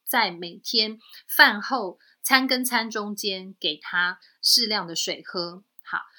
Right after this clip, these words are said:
而且呢，食物泥当中的水分其实也是足够的。呃，我们的蔬菜、水果还有香蕉里面都含有水分，而且我们在搅打食材的时候，额外也会加入足量的水分。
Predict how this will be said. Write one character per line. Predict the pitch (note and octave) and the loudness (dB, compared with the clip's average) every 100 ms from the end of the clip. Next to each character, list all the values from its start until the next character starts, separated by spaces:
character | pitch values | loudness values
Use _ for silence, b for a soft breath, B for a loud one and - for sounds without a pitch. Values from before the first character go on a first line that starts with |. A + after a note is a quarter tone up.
| B B - | B B -2
而 | C#4+ | 0
且 | F4 D4+ | 4 2
呢， | B3+ B3+ | 2 2
食 | - A#3 | 2 2
物 | D#4 | 0
泥 | B3 G3 | -2 0
当 | G3+ G3+ G#3+ | 0 0 -2
中 | G#3+ G#3+ G#3+ | -4 -6 -4
的 | F#3+ | -4
水 | - - D#3 | -2 -4 -6
分 | E3 C4+ A#3 | -2 0 2
其 | F#3 G3 | 0 2
实 | - A3 | 2 2
也 | F3 | 0
是 | - | 0
足 | G3+ F3+ E3 | -2 -8 -8
够 | - G3+ D#3+ | 0 0 0
的。 | D#3 C3+ - B B B - | -2 -4 -6 B B B -4
呃， | F#3 F#3 F3 E3+ E3 D#3+ D#3+ _ _ | -2 -2 -2 -4 -8 -10 -16 _ _
我 | - F3+ | -4 -2
们 | F#3 | -2
的 | G3 | -2
蔬 | F#3+ C4+ C#4+ | -2 -2 -2
菜、 | - C#4+ | 4 4
水 | A3 - F3+ | 4 0 -2
果 | - G3 | 0 -2
还 | F#3+ | -2
有 | G#3+ | -2
香 | F3+ A3+ G#3 A3 | 2 4 4 2
蕉 | G#3+ G3 G#3 | 2 2 0
里 | F#3 | -6
面 | E3 G3+ | -8 -6
都 | G#3 | -4
含 | G#3 - F3 | -6 -8 -10
有 | F3 | -10
水 | F#3 F#3 D3+ | -8 -8 -10
分， | - A3 E3+ - B B B | -2 0 0 -4 B B B
而 | A3+ | 4
且 | A#3+ | 4
我 | C#4+ | 4
们 | F#3 F3 | 0 -2
在 | A#3 | -4
搅 | A3+ F3+ | 2 2
打 | F3+ E3 | 4 2
食 | D#3 - F#3+ | 4 2 2
材 | - F#3 | 2 0
的 | E3+ F3 | 0 -4
时 | - E3+ | -4 -4
候， | F3 A3 | -2 -2
额 | F#3+ F#3 | -2 -2
外 | A3 A3+ | 2 2
也 | F3 | 0
会 | D#3+ G3+ | -6 -8
加 | F#3 F3+ F3 | -2 0 0
入 | G3 F#3 | -2 -8
足 | - E3 F#3+ | -6 -6 0
量 | G3 E3 | 0 0
的 | D3+ | -6
水 | - E3 - | -6 -8 -6
分。 | - F3 | -2 -2